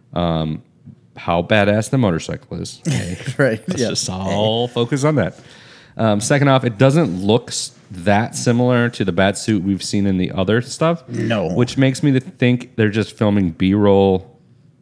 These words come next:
Speaker 1: with stunt doubles, 'cause it was clearly a stunt double.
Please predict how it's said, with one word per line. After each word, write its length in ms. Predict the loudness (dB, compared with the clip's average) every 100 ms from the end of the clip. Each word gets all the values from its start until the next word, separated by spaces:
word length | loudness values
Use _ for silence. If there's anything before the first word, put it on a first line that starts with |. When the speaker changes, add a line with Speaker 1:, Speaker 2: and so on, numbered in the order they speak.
| -6
Speaker 1:
with 300 | -4 -4 -8 -14
stunt 360 | -6 -4 -4
doubles, 500 | -6 -10 -14 -16 -20 _ -6
'cause 120 | -4
it 60 | -4
was 100 | -4
clearly 360 | 0 2 0
a 40 | -4
stunt 280 | -6 -6
double. 300 | -6 -8 -12